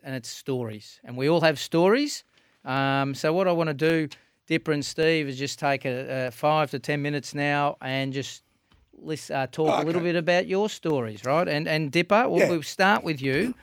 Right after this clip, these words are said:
Speaker 1: right? We, we know you played for Hawthorn. We know you won a hundred premierships. <laughs> We know you're Hall of Fame
Speaker 2: Sorry,
Speaker 1: and
Speaker 2: sorry, sorry,
Speaker 1: Brownlows
Speaker 2: sorry,
Speaker 1: and,
Speaker 2: sorry.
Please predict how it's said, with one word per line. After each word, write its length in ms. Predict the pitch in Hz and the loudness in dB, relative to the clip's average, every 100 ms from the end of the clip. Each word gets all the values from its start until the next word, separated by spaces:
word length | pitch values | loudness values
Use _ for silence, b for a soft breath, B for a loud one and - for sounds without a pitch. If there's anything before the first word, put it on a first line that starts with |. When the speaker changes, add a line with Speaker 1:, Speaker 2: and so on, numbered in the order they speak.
| B B - | B B -6
Speaker 1:
right? 260 | 131 185 - | -2 -2 -2
We, 200 | 139 139 | -4 -2
we 180 | 139 | -2
know 460 | 135 143 160 165 165 - _ | -2 4 4 6 2 -2 _
you 140 | 165 | -14
played 320 | 127 147 135 120 | -4 -2 -2 -2
for 120 | 131 | -6
Hawthorn. 380 | 123 120 117 117 | -6 -6 -8 -8
We 100 | 127 | -8
know 260 | 131 139 147 | -4 0 2
you 180 | 151 143 | 2 2
won 200 | 143 135 | 2 2
a 40 | |
hundred 340 | 131 135 131 120 | 0 0 -2 -4
premierships. 720 | 131 135 131 127 143 151 - | -4 -2 -4 -2 -2 -2 -12
<laughs> 40 | B B B B | B B B B
We 100 | 151 | -2
know 220 | 143 147 156 | 2 2 4
you're 220 | 151 143 | 2 2
Hall 320 | 151 151 151 | 4 4 4
of 80 | 143 | 2
Fame 500 | - 139 135 139 143 | 0 0 2 2 4
Speaker 2:
Sorry, 280 | 147 147 139 | 6 6 6
Speaker 1:
and 80 | 127 | 4
Speaker 2:
sorry, 140 | 135 | 4
sorry, 240 | 135 135 127 | 6 6 4
Speaker 1:
Brownlows 480 | 139 139 139 143 | 2 0 0 -2
Speaker 2:
sorry, 120 | 131 131 | -8 -10
Speaker 1:
and, 160 | 135 - | -12 -16
Speaker 2:
sorry. 140 | - | -20